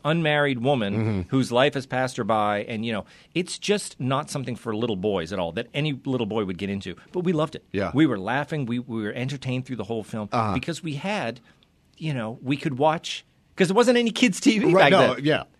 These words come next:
Speaker 1: There was
Speaker 2: yeah.
Speaker 1: no Disney Channel.
Speaker 2: Right.
Speaker 1: So it was remarkable the things that we would watch.
Speaker 2: Yeah.
Speaker 1: Um,
Speaker 2: Yeah, absolutely. Th-, that, uh, s-, for some reason, reminded me. There, uh, have you? Do you know what F-, Five Came Back is?
Speaker 1: No.
Speaker 2: Uh, it was an amazing book by Mark Harris. It's now a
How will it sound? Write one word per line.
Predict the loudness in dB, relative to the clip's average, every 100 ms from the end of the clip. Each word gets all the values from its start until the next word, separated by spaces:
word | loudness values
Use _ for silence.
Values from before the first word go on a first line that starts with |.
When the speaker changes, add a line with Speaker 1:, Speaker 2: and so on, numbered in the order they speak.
| _
Speaker 1:
There | 0
was | 6
Speaker 2:
yeah. | 6
Speaker 1:
no |
Disney | 4 0 -2 -2
Channel. | 2 2 2
Speaker 2:
Right. | 0 -2 -10 _
Speaker 1:
So | 2 2 2
it |
was | -2 -2
remarkable | 2 2 2 -2 -2
the | -4
things | -4 -4 -4
that | -4 -2
we | -2
would | 0 -2
watch. | -2 -2 -2 -6 -12 -14 _
Speaker 2:
Yeah. | -4 -4 -10 _ _ -16
Speaker 1:
Um, | -14 -12 -14 -8
Speaker 2:
Yeah, | -2 -2 -4
absolutely. | -8 -6 -8 -8 -14 -10
Th-, | -8 -4
that, | -4 -4 -8 _
uh, | -14 -14 -16 -20
s-, | -18 -14
for | -8
some | -4
reason, | -2 -2 -4
reminded | -2 -2
me. | -2 -4
There, | -4 -6 -6
uh, | -12 -10
have | -8 -6
you? | -6 -10 -16 -12
Do | -4
you |
know | -2
what | -2 -4
F-, | -8 _ _
Five | -4 -2 -4
Came | -6 -6
Back | -4 -6 -8 -16 _ -10
is? | -8 -8 -14 _
Speaker 1:
No. | -8 -8 -10 _ _ _ -6
Speaker 2:
Uh, | -4 -2
it |
was | -2 -2
an | -2
amazing | 0 2 2 0
book | -2 -4
by | -4
Mark | -4 -4 -4
Harris. | -6 -6 -6
It's | -10 -10 -6
now | -4 -2
a | -2 -4